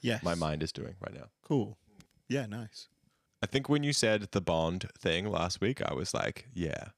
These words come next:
Speaker 1: You,
Speaker 2: I
Speaker 1: you
Speaker 2: am."
Speaker 1: like, knew the Bond films? Like,
Speaker 2: <laughs>
Speaker 1: is that what it was?
Speaker 2: I don't know all of them. I just know, I knew that one.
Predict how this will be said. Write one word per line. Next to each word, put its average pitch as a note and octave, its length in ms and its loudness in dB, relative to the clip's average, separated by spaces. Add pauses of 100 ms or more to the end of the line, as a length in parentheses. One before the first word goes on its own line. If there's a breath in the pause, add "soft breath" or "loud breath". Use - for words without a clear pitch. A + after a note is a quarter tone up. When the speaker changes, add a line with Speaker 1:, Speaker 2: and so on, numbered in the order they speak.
(260)
Speaker 1:
You, G#2+ 240 2
Speaker 2:
I A2 140 2
Speaker 1:
you A#2 80 6
Speaker 2:
am." A#2 60 4
Speaker 1:
like, B2 240 0
knew A2 720 4
the G#2 180 2
Bond G2+ 340 2
films? G#2+ 380 0
Like, G#2+ 440 0 (140)
Speaker 2:
<laughs> A2 160 -8
Speaker 1:
is G#2+ 120 0
that A2 120 4
what A#2 100 6
it A#2 40 6
was? G#2+ 100 4
Speaker 2:
I B2+ 80 2
don't C#3+ 220 4
know C#3 100 6
all G2 240 4
of F2 80 2
them. D2+ 180 -2
I F2+ 80 -2
just G2 200 -4
know, F#2 100 4
I C#2+ 140 0
knew G2 200 0
that E2 220 0
one. D#2 280 -6